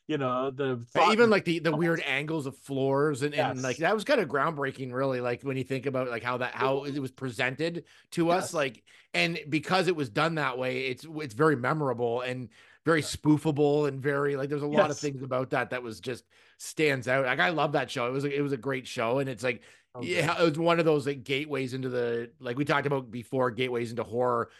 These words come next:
Speaker 2: It's just
Speaker 1: Yep.
Speaker 2: the gateway into, like, superhero type shows and things like
Speaker 1: It
Speaker 2: that,
Speaker 1: was.
Speaker 2: and it was, it, it,
Speaker 1: It
Speaker 2: it was
Speaker 1: absolutely
Speaker 2: just
Speaker 1: was.
Speaker 2: so cool.
Speaker 1: Yeah, I mean, it literally was my first foray into superheroes. Like, I remember my fifth birthday party was a Batman party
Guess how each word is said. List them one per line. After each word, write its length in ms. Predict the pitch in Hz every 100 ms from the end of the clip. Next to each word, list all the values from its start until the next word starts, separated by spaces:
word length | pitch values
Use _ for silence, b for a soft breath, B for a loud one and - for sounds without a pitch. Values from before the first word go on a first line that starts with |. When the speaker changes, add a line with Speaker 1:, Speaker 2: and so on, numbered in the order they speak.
| B
Speaker 2:
It's 140 | 151 160
just 80 |
Speaker 1:
Yep. 80 | 147
Speaker 2:
the 60 | 139
gateway 420 | 117 135 127 123
into, 240 | 120 123
like, 160 | 117 113
superhero 600 | - 127 131 117 120 113
type 340 | - 113 113 -
shows 560 | - 120 113 117 110
and 160 | 117 107
things 200 | 113 110
like 180 | 117 110
Speaker 1:
It 40 |
Speaker 2:
that, 200 | 113 113
Speaker 1:
was. 80 | 113
Speaker 2:
and 100 | 113
it 80 | 120
was, 260 | 113 - _ _ _ _
it, 120 | 131
it, 160 | 131 135
Speaker 1:
It 0 |
Speaker 2:
it 120 | 135
was 80 | 147
Speaker 1:
absolutely 260 | 143 113
Speaker 2:
just 120 | 147 -
Speaker 1:
was. 80 | -
Speaker 2:
so 100 | 143
cool. 280 | 139 131 110 _ _ _ _ -
Speaker 1:
Yeah, 140 | - -
I 100 | 160
mean, 120 | 185 196
it 120 | 175
literally 800 | 185 196 214 196 175 160 147 _ _
was 480 | 156 147 165 135 135
my 520 | 135 139 143 156 156 131
first 320 | 165 160 - -
foray 380 | 147 170 165 165
into 180 | 156 165
superheroes. 540 | 147 175 190 143 113
Like, 80 | 127
I 80 | 131
remember 300 | 156 160 156
my 360 | 151 147 135 -
fifth 220 | 190 190
birthday 380 | 139 214 220 151
party 260 | - 139 135
was 160 | 139
a 80 | 127
Batman 480 | 113 160 127 123 117
party 420 | 123 113 104 90